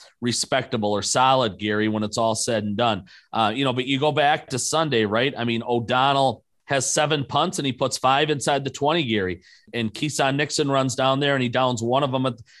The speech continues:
at the one-yard line. The skill set of O'Donnell and the coverage units themselves, and, and let's mention Rudy Ford,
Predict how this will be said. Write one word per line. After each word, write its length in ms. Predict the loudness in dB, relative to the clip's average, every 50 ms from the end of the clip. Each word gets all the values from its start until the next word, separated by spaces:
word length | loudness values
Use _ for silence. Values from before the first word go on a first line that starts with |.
| -16 _ -4
at 160 | -2 -2 0
the 100 | 0 0
one-yard 560 | 0 2 2 2 2 2 2 2 2 2 0
line. 240 | -2 -2 -2 -4 -8 -12 _ _ -10 -4
The 140 | -2 -2 0
skill 340 | -2 -2 0 2 2 2 2
set 300 | 2 2 2 4 4 4
of 80 | 4
O'Donnell 760 | 2 2 2 2 2 2 4 4 2 2 2 0 -2 -4 -10 -20 -20 _ -8
and 120 | -4 -4
the 60 | -4 -2
coverage 460 | 2 2 2 4 4 2 0 2 2
units 300 | 0 0 0 0 -4 -4
themselves, 680 | -6 -4 -4 -2 0 2 4 4 4 2 2 0 -2
and, 180 | -2 -2 -4 -4
and 160 | -4 -2 0
let's 220 | 0 0 -2 -2 -2
mention 340 | -2 -2 0 0 0 0
Rudy 240 | 2 2 2 2 0
Ford, 560 | -2 0 2 4 4 6 4 4 2 0 -4